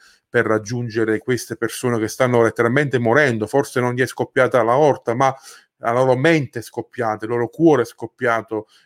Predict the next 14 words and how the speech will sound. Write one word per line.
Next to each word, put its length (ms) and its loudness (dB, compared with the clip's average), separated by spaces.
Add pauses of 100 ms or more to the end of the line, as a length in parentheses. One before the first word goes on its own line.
il 120 -14
loro 220 2
corpo 400 2
probabilmente 560 -2
è 40 -2
anche 180 -10
scoppiato. 520 -10
Quindi 380 -10 (260)
possiamo, 840 0 (340)
eh, 120 -4
eh, 640 -6
prendere 520 2
questo 260 -6
spunto 680 -6